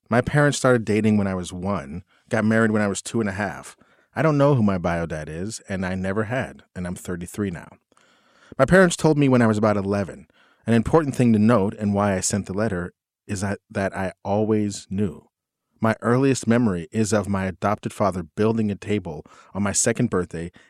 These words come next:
and as someone I loved very much who came from outside the home to visit. I spent years and years knowing this secret,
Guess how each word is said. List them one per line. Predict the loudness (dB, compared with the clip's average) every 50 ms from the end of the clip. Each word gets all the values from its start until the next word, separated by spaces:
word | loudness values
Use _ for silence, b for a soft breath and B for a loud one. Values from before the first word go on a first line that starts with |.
| b -2
and | 0 0
as | 0 0
someone | 0 0 0 0 0
I | 0 0
loved | 0 0 0 0 0
very | 0 2 2 4 4 4
much | 2 0 0 -2 -6 -10 -12 -10
who | -12 -12
came | -12 -10 -6 -2 0 2 2 2 2 0 -2
from | -6 -6 -6 -6 -6
outside | -4 -6 -6 -6 -4 -6 -6 -6 -6
the | -8 -8
home | -8 -8 -10 -10 -14 -16 -14
to | -10 -4
visit. | -4 -4 -4 -4 -10 -16 _ b b b b b b b b b b b b b b b b b
I | -2 -2
spent | 0 0 -2 -2 -2 -2
years | 0 2 4 4 6 6 4 4 2 -2 -6 -8 -4 -2
and | 0 0 0 2
years | 2 4 4 4 4 2 0
knowing | -2 -2 -2 -2 -2 -4 -6
this | -6 -8
secret, | -8 -8 -10 -12 -14 -18 -20 -20